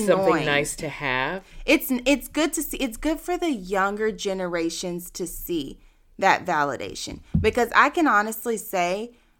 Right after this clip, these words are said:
Speaker 1: I've, over the last, you know, five to ten years, become ten times more proud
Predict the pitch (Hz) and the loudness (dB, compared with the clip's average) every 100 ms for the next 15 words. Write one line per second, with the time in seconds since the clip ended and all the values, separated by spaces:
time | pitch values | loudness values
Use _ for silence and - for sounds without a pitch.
0 | _ - 202 233 262 240 208 208 214 214 | _ 4 8 8 4 0 0 0 0 0
1 | 196 180 180 175 190 196 196 - - - | 0 2 0 0 0 -4 -6 -12 -18 -20
2 | _ _ _ _ _ _ _ 196 180 156 | _ _ _ _ _ _ _ -4 -2 -2
3 | 143 - - - 220 196 190 208 196 208 | -2 -12 -18 -4 0 2 0 -6 -8 -8
4 | 185 180 180 185 180 - 185 - 196 180 | -6 -4 -4 -4 -6 -8 -8 -4 -6 -6
5 | - - _ _ _ _ - 233 220 240 | -8 -18 _ _ _ _ -10 -4 -2 -2
6 | 247 226 208 202 196 185 180 185 165 165 | -2 0 0 -2 -4 -4 -6 -4 -2 0
7 | 170 180 | -2 -4